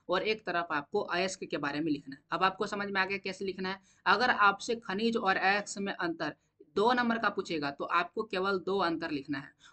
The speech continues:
और अगर आपसे परीक्षा में तीन नंबर का प्रश्न पूछेगा तो आपको तीन अंतर लिखना है। ओके, अब आपको समझ में आ गया कि कैसे अंतर लिखा जाता है।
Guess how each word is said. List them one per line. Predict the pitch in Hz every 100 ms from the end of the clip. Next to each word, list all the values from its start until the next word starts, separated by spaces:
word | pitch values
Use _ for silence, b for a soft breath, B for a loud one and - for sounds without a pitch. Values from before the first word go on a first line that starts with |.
| -
और | 185
अगर | 214 233
आपसे | 220 226
परीक्षा | 226 202 190 208
में | 214
तीन | 208 226 226
नंबर | 233 226
का | 220
प्रश्न | 208 202 208
पूछेगा | 185 190 190 190 196
तो | 190
आपको | 156 - 196
तीन | - 185 196
अंतर | - 147 139 165
लिखना | 143 147 156 226 - _ 135
है। | 127 _ _
ओके, | 175 226 233
अब | 226 - 175
आपको | 196 196 208
समझ | 208 202
में | 196
आ |
गया | 190 196
कि | 214
कैसे | 202 185 196
अंतर | 180 175 185
लिखा | 180 180 185
जाता | 180 180
है। | 175